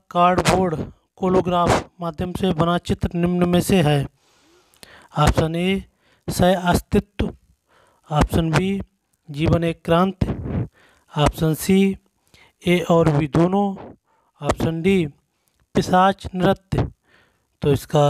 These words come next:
सही आंसर है ऑप्शन सी ए और बी दोनों।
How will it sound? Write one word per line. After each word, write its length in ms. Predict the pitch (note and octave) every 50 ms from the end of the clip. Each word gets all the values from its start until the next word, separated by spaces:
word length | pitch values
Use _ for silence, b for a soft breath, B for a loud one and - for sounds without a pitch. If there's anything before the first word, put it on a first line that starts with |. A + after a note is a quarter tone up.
| C#3+
सही 340 | C#3 - - F#3 F3 F#3+ G3 F#3+
आंसर 380 | F#3 F#3+ F3+ - F#3+ F#3+ F#3+
है 200 | F#3+ G3 G3+ G3 - _ _ _ _ _ _ _ _ _ _ _ _ b b b b b b b b b b b b b b -
ऑप्शन 540 | - E3 D3+ - - - D#3 D3 D3 D3 D3 C#3
सी 240 | - - G#3 G3+ G3 E3+ C#3 A#2+ - _ _ - -
ए 140 | G3 F#3+ G3 F#3+ - F#3
और 180 | E3+ E3+ D#3+ D#3
बी 180 | D3+ F3+ F#3 E3
दोनों। 360 | - G3 G3+ G3+ G3 F3